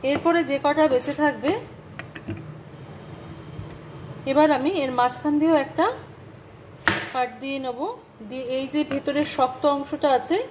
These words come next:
এটাকেও কেটে বাদ দিয়ে দেবো। অনেকে কুড়িয়ে রান্না করে থাকেন, আমি কুড়াবো না, আমি যেরকমভাবে রান্না করি সেটা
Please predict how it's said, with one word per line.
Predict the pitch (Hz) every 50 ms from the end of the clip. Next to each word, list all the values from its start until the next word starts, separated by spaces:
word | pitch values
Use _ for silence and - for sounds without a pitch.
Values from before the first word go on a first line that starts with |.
| - - - - - - - - - - - - 262
এটাকেও | 254 277 277 - 302 339 330 311
কেটে | 269 - 311 392 508 523 - - - - - - 208
বাদ | 226 226 208 196 190
দিয়ে | 226 214 196 185
দেবো। | 185 175 170 196 196 - - - - - - - - - - - - - - - - - - - - - - - - - - - - - - - - - - - - - - - - - - - - - - - - - - - - - - - - - - - - - - - - - - - - - - - - - - - - - - - - - - - - - - - - - - - - - - - - - - - 262 262
অনেকে | 269 294 311 - 330 320 -
কুড়িয়ে | 320 285 277 302 311 311 302
রান্না | 285 277 269 262 269 269 -
করে | 254 262 269 262
থাকেন, | 262 233 - 285 349 440 466 - - - - - - 247 247
আমি | 254 294 320 311
কুড়াবো | - 277 254 254 254 254 262 262 285
না, | 427 508 494 370 277 247
আমি | 247 269 277 240
যেরকমভাবে | 262 262 262 262 - - 294 311 320 302 311 294 262
রান্না | 254 247 247 247 233 -
করি | 277 311 427 453 -
সেটা | - - 269